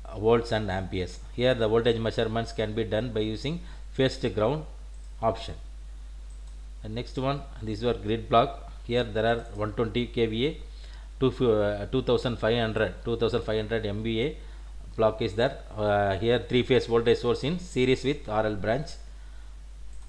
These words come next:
Again, this is a one twenty K V A, two fifty, uh, two fifty K V, tw-, two, twenty-five K V, forty-seven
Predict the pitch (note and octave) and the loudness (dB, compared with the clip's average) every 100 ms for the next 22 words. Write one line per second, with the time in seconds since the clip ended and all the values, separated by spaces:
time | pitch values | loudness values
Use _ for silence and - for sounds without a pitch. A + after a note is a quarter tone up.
0 | - - - - - - - - - - | -12 -12 -12 -12 -14 -14 -12 -12 -12 -12
1 | - - - A#2 C3 C#3+ A2 G#2+ A#2 G#2 | -12 -12 -2 2 2 0 -2 0 0 0
2 | G2 A#2+ G2+ A#2 A2+ G#2+ G#2+ C#3 F3 - | 0 0 2 0 2 2 4 0 -2 -12
3 | - - - - - - - - - - | -16 -16 -16 -16 -16 -16 -16 -14 -12 -4
4 | B2 A2 G2+ A#2+ G2+ B2+ A2+ G#2+ A#2+ A2+ | -2 -2 -2 -2 0 0 0 -2 -4 0
5 | A#2+ A#2 C#3+ - - A2+ A2+ C#3 G2 A2+ | 0 0 -2 -4 2 2 2 0 2 2
6 | B2+ B2 A2+ A2+ C#3+ F3 - - A2 G#2 | 2 0 2 2 0 -4 -4 0 0 -2
7 | - G#2 C#3 | -6 -6 -6